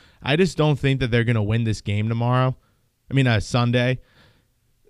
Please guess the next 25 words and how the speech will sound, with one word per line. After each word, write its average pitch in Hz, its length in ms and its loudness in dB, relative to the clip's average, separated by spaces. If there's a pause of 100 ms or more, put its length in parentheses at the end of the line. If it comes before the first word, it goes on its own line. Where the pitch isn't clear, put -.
(140)
Uh, 113 300 2
they 107 200 -4
have 131 240 -2
the 120 120 -2
prime 131 480 -2
time 123 360 -2
game, 123 500 -4 (100)
and 127 420 -4 (220)
you 123 80 -8
know 147 160 -2
what? 143 360 -2 (720)
If, 165 340 -4 (480)
if, 147 320 0 (140)
uh, 120 380 2
Jalen 180 300 2
Hurts 156 240 4
goes 147 220 2
out 127 220 2
there 156 160 2
and 131 160 -2
beats 131 280 0
the 135 100 -2
Washington 123 460 -2
football 135 360 2
team, 160 320 -2